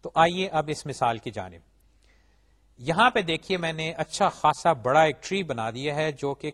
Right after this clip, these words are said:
کافی ایلیمنٹس کو مرج کر کے یہ بنا ہے۔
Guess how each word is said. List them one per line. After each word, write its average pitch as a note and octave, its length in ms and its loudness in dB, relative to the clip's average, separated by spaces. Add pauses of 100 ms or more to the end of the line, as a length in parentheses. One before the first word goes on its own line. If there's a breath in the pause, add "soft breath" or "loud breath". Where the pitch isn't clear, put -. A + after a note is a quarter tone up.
کافی G#3 380 -2
ایلیمنٹس C#3 640 -8
کو C#3 260 -6 (120)
مرج C#3 440 2 (380)
کر F3 180 4
کے D3 160 -6
یہ B2+ 180 -4
بنا A#2+ 360 -2
ہے۔ A#2+ 160 -4